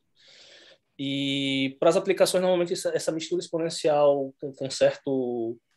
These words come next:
erro uniforme é, é, é algo bom, porque esse tipo de erro é o que apare-, esse tipo de erro,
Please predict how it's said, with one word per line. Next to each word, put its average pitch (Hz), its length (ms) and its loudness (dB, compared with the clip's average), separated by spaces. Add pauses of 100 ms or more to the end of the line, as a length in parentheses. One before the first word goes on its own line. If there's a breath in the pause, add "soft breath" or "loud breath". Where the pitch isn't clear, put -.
(580)
erro 151 260 0
uniforme 143 460 2
é, 139 80 -4 (600)
é, 143 60 0
é 139 40 4
algo 139 280 2
bom, 143 360 -2 (1080)
porque 139 240 -6
esse 147 340 -4
tipo 175 220 -2
de 160 160 0
erro 180 200 6
é 160 40 8
o 156 40 4
que 170 100 2
apare-, 160 280 4 (200)
esse - 160 -6
tipo 175 160 -8
de 165 120 4
erro, 170 340 2